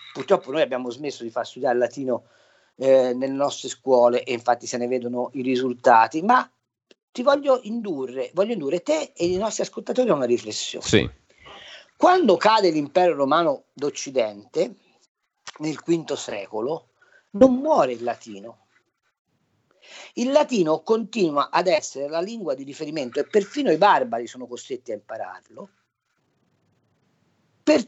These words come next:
Speaker 1: tu-, fino al millecento, milleduecento. Gli atti internazionali si continuavano a scrivere nel latino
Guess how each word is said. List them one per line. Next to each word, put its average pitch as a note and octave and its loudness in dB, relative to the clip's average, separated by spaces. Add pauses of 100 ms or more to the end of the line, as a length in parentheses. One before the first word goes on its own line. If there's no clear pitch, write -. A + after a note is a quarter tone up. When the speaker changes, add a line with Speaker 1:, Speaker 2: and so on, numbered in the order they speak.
(100)
Speaker 1:
tu-, D#4+ -6 (180)
fino D#4 2
al B3+ 4
millecento, B3+ 0
milleduecento. D#3 -10 (840)
Gli G#3 0
atti D4+ 6
internazionali G#3+ 0
si G3+ -10
continuavano C4 0
a F#3 -2
scrivere A3 -4
nel F#3 -6
latino D3 -8